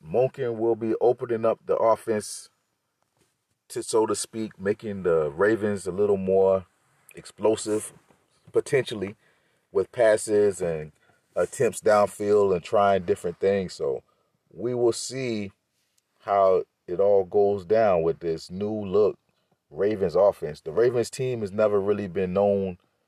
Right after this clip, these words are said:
for being highly explosive.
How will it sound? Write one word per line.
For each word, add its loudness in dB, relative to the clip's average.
for 2
being -6
highly 2
explosive. -4